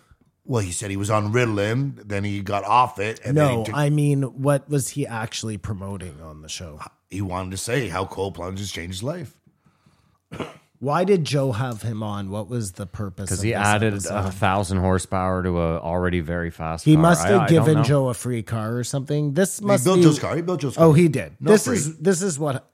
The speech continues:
Speaker 2: oh, come on. Listen, this is payment.
Speaker 1: No, no. I don't think Joe would take a free car.
Speaker 2: I think he gives Joe a sweet ass deal, and Joe has him on so that he can get some followers for his fucking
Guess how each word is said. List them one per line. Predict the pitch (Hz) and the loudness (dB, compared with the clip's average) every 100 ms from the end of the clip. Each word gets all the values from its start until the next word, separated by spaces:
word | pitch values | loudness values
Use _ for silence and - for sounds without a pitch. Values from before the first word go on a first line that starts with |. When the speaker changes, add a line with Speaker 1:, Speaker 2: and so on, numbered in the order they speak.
| - | -14
Speaker 2:
oh, | 90 - - | -14 -14 -6
come | 170 139 | -2 -2
on. | 82 67 67 _ _ | -4 -14 -20 _ _
Listen, | - - 113 98 | -2 -2 -4 -4
this | 143 - | -2 -2
is | 180 151 | -4 -2
payment. | - 127 98 76 - - 85 | -2 -2 -4 -12 -20 -20 -18
Speaker 1:
No, | 71 _ _ | -18 _ _
no. | 85 _ _ | _ _ _
I | 104 | -8
don't | 113 113 | -4 -2
think | 117 92 | -4 -4
Joe | 101 | -8
would | 90 | -8
take | 90 82 | -12 -16
a | |
free | 78 80 | -18 -20
car. | 78 78 80 _ _ _ _ _ _ _ _ _ _ _ - - | _ -20 -20 _ _ _ _ _ _ _ _ _ _ _ -20 0
Speaker 2:
I | 143 | 2
think | - 165 | 4 2
he | 175 | 2
gives | 151 151 131 | 2 2 0
Joe | - 127 | 0 0
a | 110 | -2
sweet | - 131 151 165 | -4 -2 0 2
ass | 180 156 | 2 0
deal, | 131 143 143 131 | -2 0 0 -2
and | 117 113 | -4 -2
Joe | 123 131 | 0 2
has | 139 131 | 2 0
him | 135 120 | -2 -2
on | 117 120 120 | -2 -2 -4
so | 107 120 107 | -4 -6 -6
that | 104 101 | -6 -8
he | 107 110 | -10 -6
can | 110 | -6
get | 104 104 | -6 -8
some | - 101 | -10 -10
followers | - 101 92 95 92 90 - | -8 -8 -6 -10 -12 -12 -12
for | 95 | -12
his | 85 87 - | -14 -14 -14
fucking | 90 85 90 85 | -16 -16 -16 -16